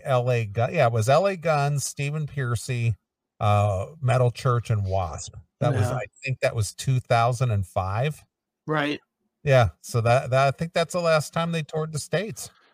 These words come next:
Speaker 2: Yeah, I don't know. I just, after seeing a couple years ago, all the videos of, of Blackie lip syncing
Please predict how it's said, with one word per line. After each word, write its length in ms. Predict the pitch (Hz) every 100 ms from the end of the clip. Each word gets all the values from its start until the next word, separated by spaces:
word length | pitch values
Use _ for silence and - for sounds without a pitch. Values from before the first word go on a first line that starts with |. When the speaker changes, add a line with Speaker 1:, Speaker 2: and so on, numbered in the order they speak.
| _ _ _ _
Speaker 2:
Yeah, 380 | - 139 131 135 120 -
I 120 | 147
don't 160 | 135 117
know. 180 | 120 120
I 140 | 147
just, 380 | 147 156 - - - - -
after 340 | 208 220 - 202
seeing 380 | - 240 233
a 60 | 208
couple 320 | - 233 220
years 300 | 190 202 196
ago, 420 | 202 202 208 202 175 -
all 220 | - 175 185
the 100 | 180
videos 560 | 165 185 185 190 170
of, 200 | 160 147 -
of 180 | 151
Blackie 420 | 151 160 170 165 135
lip 200 | 147 147
syncing 520 | 180 180 175 175